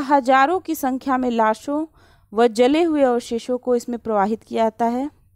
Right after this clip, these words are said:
गंगा बेसिन में भारत की लगभग चालीस प्रतिशत जनसंख्या निवास करती है। केंद्रीय प्रदूषण नियंत्रण बोर्ड द्वारा केंद्रीय गंगा प्राधिकरण का गठन कर उन्नीस सौ पचासी में गंगा एक्शन प्लान की शुरुआत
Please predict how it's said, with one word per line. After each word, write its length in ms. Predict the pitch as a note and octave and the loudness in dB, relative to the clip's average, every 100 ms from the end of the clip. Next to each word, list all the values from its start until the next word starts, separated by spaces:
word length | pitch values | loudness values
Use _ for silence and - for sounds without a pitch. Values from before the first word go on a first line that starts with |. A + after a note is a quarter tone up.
| _ _ _ _ _ _ _ | _ _ _ _ _ _ _
गंगा 480 | F#3 B3+ D4 D#4 F4+ | -2 0 2 2 2
बेसिन 420 | C#4+ C#4 - D#4 | 2 0 0 0
में 180 | D4+ C#4+ | 0 0
भारत 380 | A#3 G#3+ A#3+ B3+ | 0 2 2 0
की 100 | C#4+ | -2
लगभग 320 | B3+ A#3 C4 - | 0 0 -2 -2
चालीस 380 | A#3 G3+ C4+ - | 0 0 0 -4
प्रतिशत 460 | C4 B3 B3 B3 | -8 -8 -4 -4
जनसंख्या 540 | G#3 G#3+ G#3 G#3+ A#3 G#3+ | -2 -6 -6 -10 -6 -8
निवास 380 | G3 F#3 G3+ - | -6 -6 -8 -6
करती 360 | A#3 A3+ B3 | -6 -6 -6
है। 220 | B3 C4 - _ - _ - - | -4 -4 -8 _ -20 _ -14 -2
केंद्रीय 400 | C#4 D4 E4+ F#4+ | 0 2 2 0
प्रदूषण 540 | D#4+ C4 C#4 D4+ C#4+ | -2 -4 -4 -2 -2
नियंत्रण 460 | C4+ B3+ C4 C#4 C4 | -2 -4 -4 -4 -4
बोर्ड 320 | A3+ A#3+ A3+ | -2 -2 0
द्वारा 340 | A3 G3+ A3 - | 0 2 0 -2
केंद्रीय 420 | A#3+ A#3+ B3+ E4 C#4 | -6 -4 -2 0 0
गंगा 380 | A#3+ A3+ A3+ | -2 0 2
प्राधिकरण 680 | A3+ A3 G3+ A3 G3+ G3+ A3+ - _ _ _ - | 0 -2 -6 -6 -4 -6 -8 -12 _ _ _ 0
का 140 | A#3+ | 2
गठन 400 | A#3+ A#3 D#4+ E4 | 2 0 0 -2
कर 220 | A#3+ A3 | 0 -2
उन्नीस 380 | - B3 C#4 D4 | -2 -2 0 0
सौ 120 | C#4+ | -2
पचासी 680 | C4+ A#3+ B3 A3+ B3 D#4 D4+ - _ A#3 | 0 0 2 0 0 -2 -4 -4 _ -8
में 260 | G#3 F#3 - _ - - _ | -6 -6 -10 _ -20 -20 _
गंगा 380 | A3+ B3 C#4 D#4 | -2 0 2 2
एक्शन 360 | C#4+ - C4 A#3+ | 0 -2 -8 -4
प्लान 280 | A#3 G#3+ | -4 -4
की 160 | A3+ A#3 | -6 -10
शुरुआत 580 | - G3+ G3+ A3+ - | -8 -6 -2 -2 -4